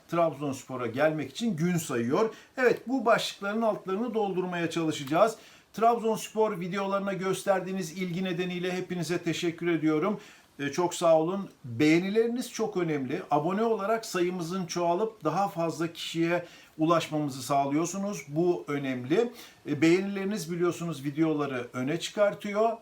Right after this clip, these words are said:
ve tabii ki yorum ve eleştirileriniz de bize ışık tutuyor. Şimdi şöyle başlayalım. Enteresan bir gelişme var. Bir Canini gelişmesi var.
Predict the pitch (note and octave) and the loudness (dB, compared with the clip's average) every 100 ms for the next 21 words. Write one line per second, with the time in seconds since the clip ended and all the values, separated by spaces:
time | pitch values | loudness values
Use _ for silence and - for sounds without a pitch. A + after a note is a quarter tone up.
0 | - G#3 G3+ G3+ E3+ E3 E3 F#3+ F#3 C3 | -4 -4 0 -2 -2 -2 0 0 -4 -2
1 | D3 E3+ G3 C3+ A#2 D3 E3 D#3 D3 C3+ | 0 0 -2 -4 -4 -2 -4 -4 -6 -4
2 | A#2+ A2+ G3 F#3+ B2+ C#3+ G3+ - C3 - | -4 -4 -2 -4 -2 0 -2 -4 -6 -6
3 | F#3+ - C#3 A#2+ C3+ A2+ - - - - | -6 -6 -6 -2 -2 -2 -8 -18 -20 -10
4 | - B3+ A#3 B3 A#3+ - - - B3 C4+ | -4 -2 2 2 2 -6 -14 -2 0 2
5 | B3 F3 D3+ E3 D#3+ - G3 G3 G#3 G#3+ | 4 4 2 0 0 0 -2 -2 -2 -2
6 | G#3+ A#3+ A3+ F#3 D#3 C3 - C#3 B2+ F#3+ | 0 0 0 0 0 0 -4 -4 -2 -2
7 | F3 G3 B2+ C#3+ D#3+ A3 A#3+ D3+ C#3+ B2 | -2 -6 0 4 4 4 0 0 -2 -4
8 | - C3 A#2+ B2 D#3 | -6 -8 -8 2 4